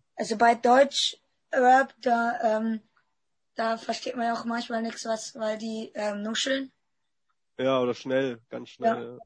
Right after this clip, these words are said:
Speaker 1: Und dann gucke ich oft auch einfach auf den Text. Oder, ähm,
Speaker 2: Mhm.
Speaker 1: was ich mache, wenn ich ein Wort unbedingt wissen will, gehe ich halt auf Google Übersetzer <laughs> oder so.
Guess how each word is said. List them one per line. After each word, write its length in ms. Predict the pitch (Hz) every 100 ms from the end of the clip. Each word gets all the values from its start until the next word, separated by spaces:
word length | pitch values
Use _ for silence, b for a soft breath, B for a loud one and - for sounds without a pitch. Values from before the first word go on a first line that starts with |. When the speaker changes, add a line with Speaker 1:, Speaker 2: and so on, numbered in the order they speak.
| _ _ _
Speaker 1:
Und 260 | 233 233 233
dann 200 | 226 233
gucke 240 | 240 226
ich 200 | 233 -
oft 280 | 220 220 -
auch 140 | 220
einfach 260 | 220 214 214
auf 120 | 202
den 120 | 208 196
Text. 480 | 233 240 - - _ _ _ _ _ _ _ _ _ _ _ _ _ _ _ _ _
Oder, 480 | - 233 226 220 - _
ähm, 220 | 220 226
Speaker 2:
Mhm. 20 | 226
Speaker 1:
was 160 | 220
ich 80 | 240
mache, 280 | 214 233 233
wenn 140 | 220
ich 220 | 226 - 226
ein 280 | 226 226 247
Wort 260 | 226 233 226
unbedingt 520 | 247 247 240 240 220
wissen 300 | 240 247 240
will, 280 | 233 233 226 _ _ _ _ -
gehe 140 | 226
ich 140 | 226
halt 120 | 220 214
auf 120 | -
Google 260 | 247 226 226
Übersetzer 640 | 220 202 208 208 - 214
<laughs> 40 |
oder 200 | 214 226
so. 280 | 208 254 269